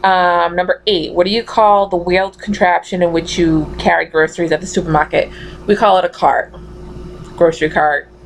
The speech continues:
But we call it a cart. Um, number nine, what do you call it when rain falls while the sun is shining?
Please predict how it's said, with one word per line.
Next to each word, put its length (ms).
But 200
we 80
call 180
it 40
a 20
cart. 340
Um, 680
number 280
nine, 600
what 260
do 80
you 200
call 320
it 120
when 120
rain 340
falls 420
while 180
the 80
sun 260
is 100
shining? 480